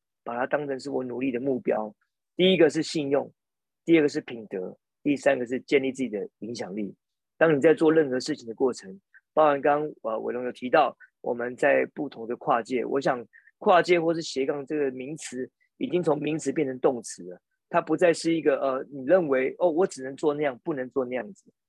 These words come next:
那我觉得这件事情都是可以在你的，呃，所努力的范围跟对于未来做的努力而做一些准备，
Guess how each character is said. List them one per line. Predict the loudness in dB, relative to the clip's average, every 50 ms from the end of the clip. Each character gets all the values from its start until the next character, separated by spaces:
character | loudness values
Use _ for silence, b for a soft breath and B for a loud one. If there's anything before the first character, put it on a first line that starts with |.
| _ _ _ _ _
那 | 2 2 4
我 | 4 2 2
觉 | 2 2
得 | 2
这 | 2 2 0
件 | -4 -4
事 | -6 -6 -8
情 | -10 -10 -4 0
都 | 2 2 4
是 | 2 2 -2
可 | -2 0 0
以 | -2 -2 -2
在 | 0 2 2 2 2
你 | 0 -6 -6
的， | -4 -2 -2 -2 -4 -6 _ _ _ _ _ _ -6
呃， | -4 -2 -2 -2 -4 -8 -14 _ _ _ _ _ _ _ _ _
所 | -4 0 2 4 4 4 2 0
努 | 0 -2 -2
力 | -2 -2 0
的 | 0 0
范 | 2 2 2 2 2
围 | -2 -4 -4 -4 -6 _
跟 | -8 -8 -8 -8 -10 _ _
对 | -2 0 2 2
于 | 2 0
未 | -2 0 2 2
来 | 2
做 | 0 0 -2 -2 -2
的 | -4 -8 -12 _ _ _ _ _
努 | -12 -10 -8 -6
力 | -4 -4 -4 -4
而 | -4 -4 -4
做 | -4 -2 -2 -2
一 | -2
些 | -2 -4
准 | -6 -8 -14 -10 -8
备， | -6 -6 -6 -6